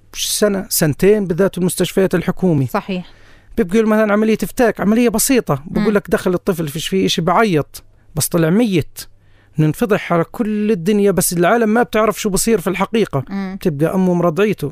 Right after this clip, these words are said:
Speaker 1: الولد عيط، بيجي طبيب التخدير بقول: "هالولد صايم؟" "آه، صايم."
Speaker 2: مم.
Speaker 1: بتدخله أنت غرفة العمليات، على كلام أمه،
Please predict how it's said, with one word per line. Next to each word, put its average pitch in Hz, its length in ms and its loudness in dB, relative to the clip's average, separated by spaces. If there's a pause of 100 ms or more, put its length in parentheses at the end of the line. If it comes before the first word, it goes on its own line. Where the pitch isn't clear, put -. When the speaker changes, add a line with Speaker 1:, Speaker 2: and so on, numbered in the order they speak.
Speaker 1:
الولد 151 340 0
عيط، 180 500 0 (720)
بيجي 175 220 2
طبيب 185 280 0
التخدير 185 440 0
بقول: 160 200 0
"هالولد 180 340 2
صايم؟" 190 420 2 (140)
"آه، 151 140 2
صايم." 160 480 2 (600)
Speaker 2:
مم. 185 340 -10
Speaker 1:
بتدخله 170 400 0
أنت 180 120 0
غرفة 170 340 -2
العمليات، 180 720 0 (280)
على 123 100 -4
كلام 202 320 0
أمه، 170 280 0